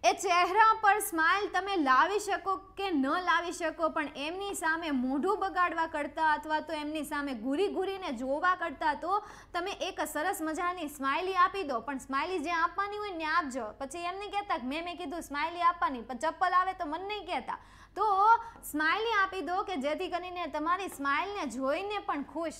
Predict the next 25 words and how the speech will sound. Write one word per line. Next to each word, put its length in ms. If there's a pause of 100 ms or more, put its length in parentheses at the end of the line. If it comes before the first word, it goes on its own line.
થઈ 220
જાય, 160
બરાબર? 320
તમારી 320
વાતોથી 600
જ 40
નહીં, 180
પરંતુ 260
તમારા 320
ચહેરાથી 560
તો 160
ખુશ 220
થઈ 240
જાય, 140
તમને 300
જોઈને 380
તો 100
ખુશ 180
થઈ 180
જાય. 140 (400)
તો 220 (920)
ખુશ 280
રહો, 400 (520)
સ્વસ્થ 380
રહો 380